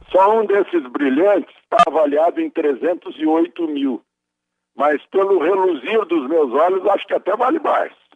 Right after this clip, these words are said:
né? Agora, i-, imaginar que o sujeito garimpou tudo isso como governador do Rio de Janeiro. Imagina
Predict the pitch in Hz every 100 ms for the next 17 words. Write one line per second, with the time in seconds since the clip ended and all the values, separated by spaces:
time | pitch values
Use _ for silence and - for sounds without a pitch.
0 | _ - 123 - _ _ _ _ _ _
1 | - - 165 165 143 - 147 - 156 190
2 | 202 220 202 220 - 214 - 185 190 190
3 | - 185 175 165 139 - 190 196 196 180
4 | 135 127 165 208 - - - 170 180 170
5 | 175 139 185 180 175 151 117 151 180 180
6 | 147 160 123 147 - 139 117 101 95 90
7 | 110 117 123 143